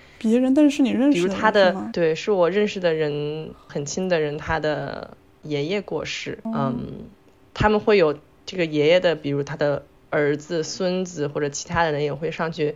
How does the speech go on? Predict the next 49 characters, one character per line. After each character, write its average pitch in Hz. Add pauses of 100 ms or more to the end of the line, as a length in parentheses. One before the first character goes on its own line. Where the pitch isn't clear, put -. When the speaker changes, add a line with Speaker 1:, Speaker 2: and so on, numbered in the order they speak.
Speaker 2:
讲 -
他 147
们 156 (120)
生 180
前 156
的 156
一 160
些 165
经 175
历、 170
一 160
些 143
有 156
意 165
思 160
的 151
故 170
事。 -
Speaker 1:
嗯。 269
Speaker 2:
你 156
听 196
的 175
时 -
候 160
就 147
能 151
想 151
到 139
他 151
们 147
两 131
个 127
之 139
间 135
这 139
些 143 (380)
连 143
结， - (300)
就 139 (220)
大 190
受 185
触 185
动， 170
哭 -
得 208
稀 -
里 226
哗 220 (100)
啦。 214